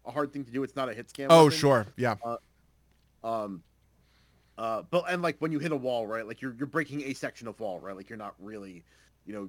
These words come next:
Speaker 1: doing kind of, like, um, like, the area doesn't actually,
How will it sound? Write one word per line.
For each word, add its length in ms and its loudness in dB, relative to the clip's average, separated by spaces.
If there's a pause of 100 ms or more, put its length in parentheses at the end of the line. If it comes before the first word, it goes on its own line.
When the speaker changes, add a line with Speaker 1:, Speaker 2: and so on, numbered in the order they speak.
Speaker 1:
doing 260 -8
kind 260 -8
of, 140 -12
like, 300 -10 (420)
um, 400 -8
like, 140 -10
the 240 0
area 360 0
doesn't 320 -8
actually, 480 -12